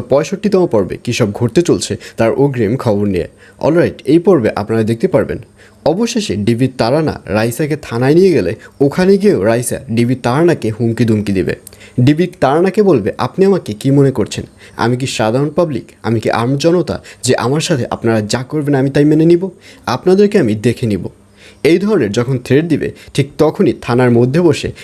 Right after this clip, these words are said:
ডিবির তারানাকে দেখা যাবে সে রাইসার গালে জোরে একটা থাপ্পড় বসিয়ে দিবে। আর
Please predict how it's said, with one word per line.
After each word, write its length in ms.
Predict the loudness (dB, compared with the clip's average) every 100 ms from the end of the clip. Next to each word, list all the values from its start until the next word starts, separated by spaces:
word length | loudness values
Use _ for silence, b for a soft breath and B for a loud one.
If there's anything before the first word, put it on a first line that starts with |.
| B
ডিবির 260 | -2 0 0
তারানাকে 420 | 0 2 0 0
দেখা 260 | -2 0 -2
যাবে 240 | -2 -2 -6 B
সে 160 | -2 0
রাইসার 360 | 2 0 2
গালে 220 | 2 2 0
জোরে 260 | 0 4 4
একটা 260 | 2 -2 -6
থাপ্পড় 420 | -6 -4 0 0
বসিয়ে 280 | 0 0 0
দিবে। 220 | 0 -2 -8 b b b b
আর 80 | -6